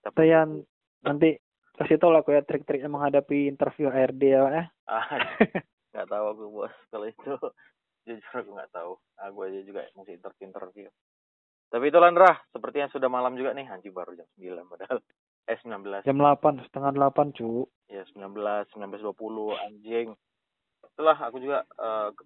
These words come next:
Speaker 1: harus kembali nih ke habitat. Eh,
Speaker 2: Mau ngapain lagi nih, Ndre? Malam Natal ini? Enggak ya? Malam Natal itu kapan sih, kemarin?
Speaker 1: Kemarin. Kalau hari ini palingan cuman ngobrol-ngobrol aja sih. Tapi ya, eh,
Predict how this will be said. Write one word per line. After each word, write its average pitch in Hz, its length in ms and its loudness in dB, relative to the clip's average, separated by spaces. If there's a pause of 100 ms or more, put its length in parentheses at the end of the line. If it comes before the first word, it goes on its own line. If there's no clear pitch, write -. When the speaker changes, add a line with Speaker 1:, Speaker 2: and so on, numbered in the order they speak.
Speaker 1:
harus 110 200 -10 (120)
kembali 117 320 -6
nih 127 100 -12
ke 113 140 -6
habitat. 113 320 -4 (800)
Eh, 127 320 0
Speaker 2:
Mau 170 100 8
ngapain 220 220 4
lagi 185 160 0
nih, 170 100 -4
Ndre? 156 200 2 (500)
Malam 147 320 -4
Natal 143 240 0
ini? 151 400 0
Enggak 139 200 -2
ya? 127 140 2 (140)
Malam 151 240 4
Natal 170 240 6
itu 208 160 0
kapan 220 240 4
sih, 226 160 -4
kemarin? 160 400 0
Speaker 1:
Kemarin. 90 560 -12 (320)
Kalau 101 240 -6
hari 101 240 -10
ini 147 80 -14
palingan 170 320 -10 (480)
cuman 117 400 -14
ngobrol-ngobrol 113 640 -10
aja 92 240 -12
sih. 85 160 -20
Tapi 107 320 -6
ya, 98 80 -8 (720)
eh, 92 500 -4